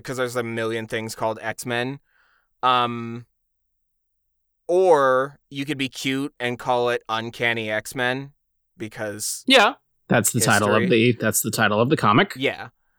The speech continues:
Speaker 1: Um, but each season will kind of, like,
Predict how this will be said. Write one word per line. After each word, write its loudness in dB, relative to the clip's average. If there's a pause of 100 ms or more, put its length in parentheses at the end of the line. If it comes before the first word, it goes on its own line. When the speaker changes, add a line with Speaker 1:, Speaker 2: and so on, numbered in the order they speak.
(340)
Speaker 1:
Um, 0 (320)
but 6 (380)
each -2
season 2
will 6
kind -4
of, 0
like, 0